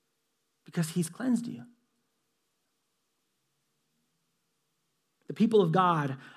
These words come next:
are people who live lives that are connected. Connected to a church, connected to a family, connected to people, connected to Jesus,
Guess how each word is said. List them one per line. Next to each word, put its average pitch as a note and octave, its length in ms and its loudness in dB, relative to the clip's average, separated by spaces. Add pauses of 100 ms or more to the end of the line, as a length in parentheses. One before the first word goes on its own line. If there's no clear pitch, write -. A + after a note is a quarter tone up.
are C#3+ 120 -2
people F3+ 320 0
who D#3+ 140 2
live E3+ 260 -2
lives D#3 520 -2 (280)
that D3+ 100 -2
are D3 80 0
connected. D#3 580 0 (1200)
Connected D#3+ 400 -2
to B2+ 300 -4 (260)
a - 40 -20
church, B3 420 0
connected C#3+ 340 -2
to C#3+ 140 -4
a B2 60 -4
family, A#3 440 2
connected D#3+ 440 0
to D#3+ 200 -2
people, C#4 380 2
connected G#3+ 480 0
to - 160 -12
Jesus, F3+ 540 0